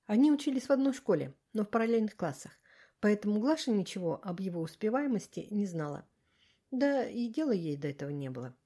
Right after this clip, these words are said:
"Оценки как оценки", пробурчал он. "Просто отец путевку купил мне в спортлагерь сразу на две смены, чтоб я по двору зря не шатался". Глаша вовсе не, не сочла это наказанием.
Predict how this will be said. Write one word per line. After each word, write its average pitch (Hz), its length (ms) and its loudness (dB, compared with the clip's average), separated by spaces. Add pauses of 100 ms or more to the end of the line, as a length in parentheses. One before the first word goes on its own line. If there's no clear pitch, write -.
(400)
"Оценки 175 600 -4
как - 260 -10
оценки", 226 680 -2 (100)
пробурчал 175 600 -10
он. 156 140 -10 (520)
"Просто 208 300 0
отец 208 280 0 (100)
путевку - 420 -2
купил 165 340 -2
мне 160 140 0
в 151 120 -10
спортлагерь 156 600 -6
сразу 151 360 -4
на 156 140 -4
две 156 140 -6
смены, 151 480 -4 (500)
чтоб - 300 -14
я 165 140 0 (180)
по 160 80 -2
двору 156 340 -2
зря 139 340 -4
не 127 160 -6
шатался". 113 680 -14 (1400)
Глаша 233 380 2
вовсе 202 360 -4
не, 208 160 -2 (100)
не 180 180 -2
сочла 175 480 -6
это 226 220 -6
наказанием. 196 800 -6